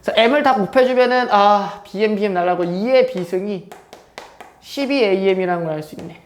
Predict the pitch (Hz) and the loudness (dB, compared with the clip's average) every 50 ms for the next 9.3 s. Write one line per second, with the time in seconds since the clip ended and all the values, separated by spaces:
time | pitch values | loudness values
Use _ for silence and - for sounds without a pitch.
0 | _ _ - 160 143 - - - - - - - - - - - - - - - | _ _ -12 -12 -12 -12 -16 -20 -20 -20 -20 -20 -20 -20 -20 -18 -18 -16 -16 -18
1 | - - _ _ _ _ _ - - - - - - - - - - _ - - | -20 -20 _ _ _ _ _ -20 -20 -20 -18 -18 -18 -18 -20 -20 -20 _ -18 -18
2 | - - - - _ _ _ _ _ _ _ - - - - - - - - - | -18 -18 -20 -20 _ _ _ _ _ _ _ -16 -16 -16 -16 -20 -20 -12 -4 -2
3 | 208 185 - 175 170 165 202 180 165 156 - - - - - - - - _ _ | -2 -2 0 -2 -2 0 0 0 -2 -4 -8 -12 -18 -18 -20 -20 -20 -20 _ _
4 | _ _ _ _ _ _ _ _ - _ - 220 220 - - 175 - - - - | _ _ _ _ _ _ _ _ -14 _ -6 -6 -4 -4 -8 -8 -8 -10 -18 -20
5 | _ _ _ _ _ _ _ _ _ _ _ _ _ _ _ _ _ _ _ _ | _ _ _ _ _ _ _ _ _ _ _ _ _ _ _ _ _ _ _ _
6 | _ _ _ _ - - 180 - - - 262 302 311 302 277 247 240 - 302 226 | _ _ _ _ 0 2 2 4 4 4 4 4 4 4 2 2 2 4 4 4
7 | 202 202 202 240 247 262 247 226 190 170 180 190 190 185 - 240 233 - 302 302 | 4 2 0 0 0 2 2 2 2 2 0 -2 -2 -4 -4 -6 0 0 0 2
8 | 302 294 262 254 254 247 240 247 233 220 - - 220 202 185 175 180 180 - 262 | 2 0 0 0 0 -2 -2 -2 -4 -4 0 0 0 0 0 -4 -6 -6 -8 -10
9 | 262 - - 277 226 | -12 -8 -4 -4 -4